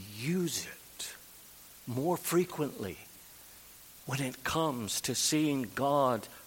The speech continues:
rise up against the wicked. We should use it against the enemies of God. Listen to the psalmist in Psalm sixty-eight in verse one. He says, "Let God arise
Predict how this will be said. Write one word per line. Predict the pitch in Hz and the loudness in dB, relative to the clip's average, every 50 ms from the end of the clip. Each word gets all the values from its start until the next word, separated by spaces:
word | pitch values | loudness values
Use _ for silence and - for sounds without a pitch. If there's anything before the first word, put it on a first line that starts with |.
| - - - | -18 -12 -6
rise | 107 110 131 151 165 160 151 151 147 135 - - - - | 2 6 8 10 10 10 10 8 6 4 2 2 6 8
up | 151 143 123 - - - - - | 8 8 8 4 0 -8 -6 -6
against | 123 107 104 110 135 143 131 120 - - - - - - - - | -6 -4 -2 0 2 2 2 2 0 2 2 2 2 0 0 0
the | 120 | 0
wicked. | 107 104 113 120 113 - 131 110 - - - - - - - - - - - - - - - - - - - | 0 2 0 0 0 2 0 0 -2 -4 -12 -20 -20 -20 -20 -20 -20 -20 -20 -20 -20 -20 -20 -20 -20 -16 -8
We | - 143 131 | -2 -2 2
should | 127 - - 143 147 131 | 4 4 4 4 4 2
use | 123 123 127 156 175 180 175 - - | 2 0 2 4 6 6 6 8 6
it | 135 - - - 240 | 4 4 4 0 -2
against | 147 135 110 - 147 165 165 170 147 - - - - | -2 -2 0 4 6 6 6 6 4 2 0 0 2
the | 131 135 131 - - - - | 2 0 0 0 -4 4 6
enemies | 180 214 220 214 196 165 143 127 113 87 82 - - - - - - - - | 6 6 6 4 2 2 2 2 2 2 0 -2 -4 -4 -6 -8 -14 -2 4
of | 156 147 123 120 | 4 4 4 4
God. | 120 127 131 120 117 104 117 127 | 0 2 4 4 4 4 6 6
Listen | 202 208 - - 220 190 156 | 6 8 8 6 4 4 6
to | - 196 | 6 6
the | 165 175 170 | 6 6 4
psalmist | - - 185 160 160 165 156 139 127 - - - - - - - | 6 8 8 8 8 8 6 6 4 2 0 -4 -6 -14 -10 -4
in | 156 165 | 0 2
Psalm | - - 185 175 165 180 175 156 | 6 8 10 10 10 10 8 6
sixty-eight | - - 185 - - - - 165 160 147 147 165 160 - - - | 4 4 4 6 4 6 6 8 10 10 10 10 8 6 4 2
in | 135 147 | 2 4
verse | 139 147 147 139 - - | 4 4 2 2 0 -2
one. | 139 156 160 151 131 120 - - - - - | 2 4 4 4 4 2 -2 -6 -12 -8 -2
He | - 220 185 | 0 2 4
says, | - - 208 185 185 143 139 156 | 8 10 10 10 8 8 6 6
"Let | 180 233 262 233 - - 147 - - | 8 8 8 8 4 -2 -10 -4 6
God | - 220 233 269 294 277 254 226 | 10 12 12 12 12 8 8 8
arise | 214 185 165 175 196 190 262 269 240 240 226 185 123 - - - - | 6 4 8 8 8 8 8 6 6 4 2 0 2 2 4 4 2